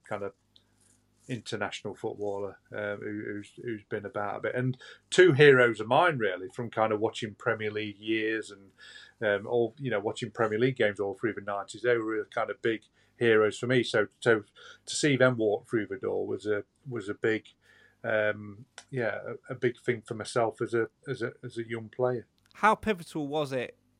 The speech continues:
Speaker 2: bringing those players in to, to get you over the line? Because me-, from a, a mentality point of view, as the season goes on, you sort of get yourself solidified in terms of a league position. Like you say, that pressure will start to slowly simmer away.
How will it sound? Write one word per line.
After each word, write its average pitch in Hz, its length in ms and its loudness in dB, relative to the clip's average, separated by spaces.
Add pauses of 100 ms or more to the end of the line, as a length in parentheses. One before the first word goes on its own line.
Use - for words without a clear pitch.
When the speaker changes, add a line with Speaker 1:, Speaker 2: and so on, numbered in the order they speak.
(140)
Speaker 2:
bringing 139 280 -4
those 135 280 0
players 135 400 -2
in 131 140 -4
to, 135 160 -8
to - 160 -10
get 143 180 0
you 135 180 -2
over 127 220 -2
the 127 80 -2
line? 127 280 -4
Because 127 440 -4 (720)
me-, 175 360 2
from 185 420 -2
a, 175 60 0
a - 20 4
mentality 185 600 0
point 151 300 -2
of 131 80 -6
view, 135 220 -2
as 139 120 -2
the 156 100 -2
season 180 400 -2
goes 151 280 0
on, 143 160 0
you 139 140 -6
sort 151 240 -4
of 147 140 -6
get - 180 -4
yourself 143 360 -4
solidified 151 640 -4
in 135 100 -6
terms 135 300 -6
of 127 80 -10
a 135 60 -4
league 139 320 -2
position. 131 600 -8 (800)
Like 170 160 0
you 147 60 -4
say, 185 160 0
that 180 180 2
pressure 185 340 -4
will 156 120 -4
start - 320 0
to - 80 -12
slowly 156 480 -2
simmer 143 320 -6
away. 135 420 -4